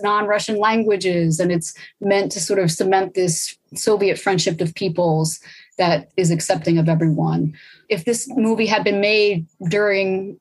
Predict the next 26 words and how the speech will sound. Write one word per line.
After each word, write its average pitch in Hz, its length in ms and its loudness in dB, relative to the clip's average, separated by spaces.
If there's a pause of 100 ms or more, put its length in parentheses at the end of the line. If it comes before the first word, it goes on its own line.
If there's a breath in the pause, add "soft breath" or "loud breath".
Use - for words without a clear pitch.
the 185 200 -2
more 185 300 2
hardline 185 1040 0 (460)
anti-racist 196 920 0
policies 254 640 0
of 175 160 0
the 190 180 0
early 247 320 2
thirties 170 480 0
or 170 60 -2
the 170 80 -2
late 175 180 -2
twenties, 180 680 0 (420 soft breath)
there 202 240 2
might 196 240 2
have 190 160 0
been 190 160 0
a 170 60 2
lead 196 400 -2
African-American 170 760 0
character 185 580 0
rather 170 240 0
than 170 200 2
having 165 340 2
the 165 80 2
child 170 600 0